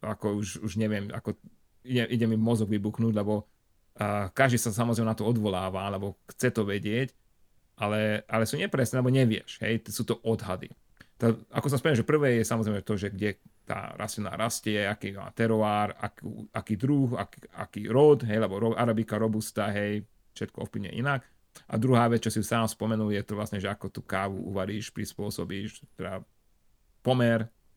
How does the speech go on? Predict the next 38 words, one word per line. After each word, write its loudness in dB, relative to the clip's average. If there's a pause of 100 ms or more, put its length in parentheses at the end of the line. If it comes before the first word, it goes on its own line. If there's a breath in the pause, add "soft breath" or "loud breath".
(280)
je -14
to -12
espresso, -2
je -4
to -8 (200)
filter, 2
je -4
pomer -2
jedna 0
trinásť, -2
jedna -8
osemnásť, -2 (160)
rôzne, -8 (140)
hej. -6 (560 soft breath)
Takže 2 (640)
by 2
som 0
ten 4
kofeín 2
neriešil 4
jedine 2
tým, 0
že -2 (140)
keď -2 (100)
vypiješ -2
tú -2
kávu, 2
je -2
ti 0
od 2
nej 0
dobré 0
alebo -4
zlé. -4 (1080)
A -20
to -6
je 0
celé. -2